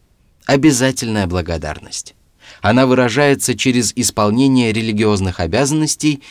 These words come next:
и соблюдение запретов Всевышнего. Но благодарность каждого, кто делает упущение, исполняя обязательное, и допускает чрезмерность, совершая запретное, неполноценна в той мере,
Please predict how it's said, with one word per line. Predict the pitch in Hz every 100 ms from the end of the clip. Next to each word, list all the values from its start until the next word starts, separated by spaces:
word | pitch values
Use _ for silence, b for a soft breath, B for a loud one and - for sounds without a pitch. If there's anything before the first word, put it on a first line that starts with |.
| B
и | 151
соблюдение | - 139 123 120 143 165 156
запретов | 120 117 107 98 90 85
Всевышнего. | - 92 82 - 71 64 - _ _ _ B B
Но | - 113
благодарность | 107 113 107 107 120 107 101 -
каждого, | - 156 127 104 98
кто | 87 107
делает | 101 113 117 104 92
упущение, | - 95 92 - - 160 139 82 67 b
исполняя | - 107 - 104 95 90 92
обязательное, | 98 92 85 - 85 82 80
и | - 113 107
допускает | 101 104 - 110 95 87
чрезмерность, | - 101 104 147 160 107 - - B B
совершая | - 107 104 98 87
запретное, | 87 101 95 78 80 69 B B B
неполноценна | 117 147 151 147 147 143 156 131 107
в | 98
той | - 113 92
мере, | 131 156 98